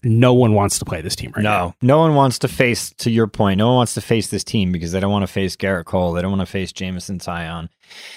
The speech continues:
Speaker 2: They don't wanna face Luis Gil. Uh, you know, all of those guys. I'm sure I'm forgetting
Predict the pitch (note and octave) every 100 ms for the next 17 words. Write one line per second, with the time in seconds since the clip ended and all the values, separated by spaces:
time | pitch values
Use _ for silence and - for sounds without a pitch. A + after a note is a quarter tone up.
0 | _ G2+ G2 G2+ F#2+ G#2+ F#2+ - G2+ G2
1 | - - G2 F#2 F2 E2+ - G#2 G#2 G#2+
2 | A2+ F#2 E2+ _ - A#2 A#2 F#2 F#2 -
3 | G2 F2 E2+ E2+ - - F2+ F2+ G2 F2
4 | - F2+ F#2+ F2 E2